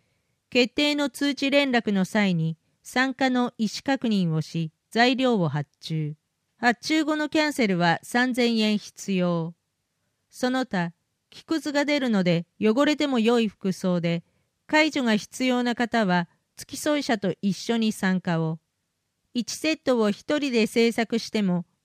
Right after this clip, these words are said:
複数名で制作しても構いません。以上、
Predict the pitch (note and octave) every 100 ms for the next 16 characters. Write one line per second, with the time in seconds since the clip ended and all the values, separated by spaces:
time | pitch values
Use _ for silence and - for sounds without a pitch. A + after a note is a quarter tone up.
0 | _ - C#4+ - D#4+ D4 A#3+ G3+ F#3+ -
1 | A3+ A3 A3 A#3+ - A3 G3+ E3 E3+ F#3
2 | G3+ G3 F#3+ - F3+ E3+ C3 - _ _
3 | _ _ _ _ _ _ _ _ _ -
4 | C#4+ C#4 B3 G#3 F3